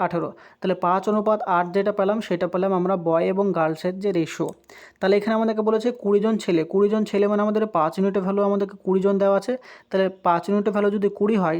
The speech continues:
তাহলে পাঁচকে কত দিয়ে মাল্টিপ্লাই করে কুড়ি আসছে? চার দিয়ে মাল্টিপ্লাই করে কুড়ি আসছে। তাহলে আঠেরোকে যদি আমরা চার দিয়ে মাল্টিপ্লাই করি তাহলে আমরা মেয়েদের সংখ্যা পাবো। তাহলে আঠেরো মাল্টিপ্লাইড বাই চার, তার মানে হচ্ছে মেয়েদের যে টোটাল নাম্বার সেইটা হচ্ছে বাহাত্তর জন হয়ে যাবে। তাহলে এখানে আমাদের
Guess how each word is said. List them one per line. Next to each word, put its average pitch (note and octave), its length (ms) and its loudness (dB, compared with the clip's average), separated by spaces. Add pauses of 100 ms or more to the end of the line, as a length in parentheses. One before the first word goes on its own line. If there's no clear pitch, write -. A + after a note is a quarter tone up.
তাহলে F#3 160 0 (320)
পাঁচকে F3 260 -2 (100)
কত F#3 180 2
দিয়ে G3+ 160 2
মাল্টিপ্লাই G3+ 340 -2
করে G3+ 180 2
কুড়ি G3+ 200 2
আসছে? G3 160 -6 (100)
চার F3 200 2
দিয়ে G3 160 2
মাল্টিপ্লাই F#3+ 380 -2
করে F#3+ 180 -2
কুড়ি G3+ 220 0
আসছে। F#3+ 180 -6 (460)
তাহলে F#3+ 160 0 (120)
আঠেরোকে G3+ 420 0
যদি G#3+ 180 -2
আমরা G#3+ 220 0
চার F3 180 0
দিয়ে G3+ 160 2
মাল্টিপ্লাই G3+ 380 0
করি F3+ 200 2
তাহলে F3 200 0
আমরা F#3+ 200 0
মেয়েদের F3 340 2
সংখ্যা G3 280 -2
পাবো। G3 140 2 (120)
তাহলে E3+ 220 -2
আঠেরো F#3+ 300 -4
মাল্টিপ্লাইড E3+ 420 -4
বাই E3 180 -4
চার, F3 160 -2 (100)
তার F3+ 160 -2
মানে D#3+ 160 -2
হচ্ছে F#3 220 -8 (640)
মেয়েদের F3+ 380 2
যে A3 140 2
টোটাল F#3 220 0 (120)
নাম্বার E3 260 0 (100)
সেইটা E3+ 260 -2
হচ্ছে D#3+ 160 -8 (100)
বাহাত্তর D#3 420 -2 (100)
জন E3+ 220 0
হয়ে D#3+ 140 -4
যাবে। D#3 160 -4 (280)
তাহলে F3 180 0
এখানে E3+ 180 -2
আমাদের F#3+ 180 0